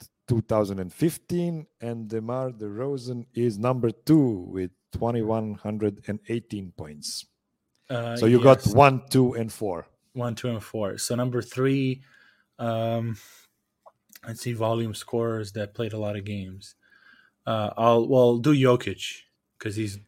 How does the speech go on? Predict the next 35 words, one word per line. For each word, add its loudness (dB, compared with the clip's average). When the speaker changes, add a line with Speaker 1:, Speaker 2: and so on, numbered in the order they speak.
Speaker 2:
he -8
should -2
be 0
Speaker 1:
Very 6
Speaker 2:
there. -2
Speaker 1:
good, 0
very 0
good. -2
Jokic -2
is -4
number -2
five 0
with -8
two -6
thousand -4
and -10
four -8
points. -16
Speaker 2:
Okay, -4
Speaker 1:
That's -14
Speaker 2:
so -2
Speaker 1:
right. 2
Speaker 2:
does -6
it -10
for, -6
uh, 0
so -6
we -4
have -2
the -8
next -6
one. -4
Uh, 6
I'll 2
put -2